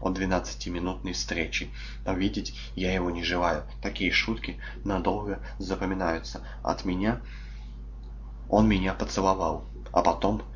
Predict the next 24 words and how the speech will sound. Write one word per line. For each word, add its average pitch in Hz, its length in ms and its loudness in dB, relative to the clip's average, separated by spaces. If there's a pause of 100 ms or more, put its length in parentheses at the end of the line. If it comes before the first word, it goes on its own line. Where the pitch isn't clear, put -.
(140)
мне 95 340 6
римляне 92 560 4 (140)
заломили 90 500 2
руки 92 420 -2 (120)
и - 80 0
потащили - 580 2
куда-то. 95 460 0 (160)
Мягко 95 300 2
говоря, 90 440 2 (140)
это 92 180 0
было 90 220 2
неприятно. 87 720 0
Умолчу 98 500 0
уж 87 160 0
о 80 80 2
том, - 280 -2 (180)
что - 200 0
случилось 87 520 0
после». 82 460 0 (400)
«Ты 104 120 2
же 151 220 4 (320)
призываешь 95 680 4
всех - 380 -2
прощать», - 600 2